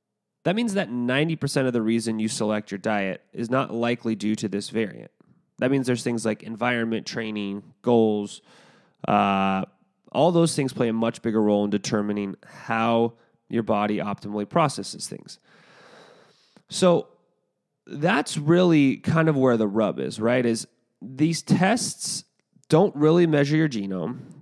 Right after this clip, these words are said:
They measure single nucleotide polymorphisms. They generally test something that's a very complex trait,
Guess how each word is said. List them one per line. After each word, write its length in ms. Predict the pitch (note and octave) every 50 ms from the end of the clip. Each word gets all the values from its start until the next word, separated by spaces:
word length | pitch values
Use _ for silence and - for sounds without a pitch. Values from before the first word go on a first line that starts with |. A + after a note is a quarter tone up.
| - -
They 140 | - C#3
measure 500 | C#3+ C#3+ D3 D3+ D#3 D3+ D#3+ D#3+ D#3+ D3+
single 440 | - - - - - D3+ D3+ D#3 E3
nucleotide 640 | D3 C#3 C#3+ C#3 - D3 C#3 - D3 B2+ B2 C3+ -
polymorphisms. 840 | - A#2+ B2 B2+ A#2+ G2+ F2 F#2 - F#2 F#2 F2+ F#2+ A2+ B2 - - _ _ _ _ _ _ _ _ _ _ _ - - -
They 420 | B2 C3+ C3+ C3+ C3 C3 C3 - _ - -
generally 460 | B2+ A#2+ B2+ D3 D#3 F#3 G3 G3 F3+ D#3+
test 460 | - - C3 A#2+ B2 A#2+ - - -
something 380 | - - A#2+ A#2 - B2 A#2+
that's 220 | A#2 A2+ A2 - -
a 120 | - A#2+
very 400 | A#2 A2 B2+ C3 D3 D#3+ D3+ - - _ _ _ _ _ -
complex 800 | - - - - B2+ B2+ C3+ C#3 - - B2+ A#2+ - - -
trait, 420 | - - G#2+ G2 F#2 G#2 - _